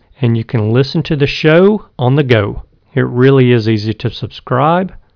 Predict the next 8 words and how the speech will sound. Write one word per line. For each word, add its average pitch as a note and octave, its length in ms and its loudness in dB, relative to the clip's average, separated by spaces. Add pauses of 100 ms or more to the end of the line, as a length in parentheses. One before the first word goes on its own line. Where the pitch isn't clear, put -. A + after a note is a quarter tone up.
(340)
and A#2+ 180 0
you're A#2+ 100 0
gonna A#2+ 140 0
get A2+ 300 -4
about A2 520 -4
twice D3 640 -4 (100)
as B2 180 -4
much A#2+ 520 -4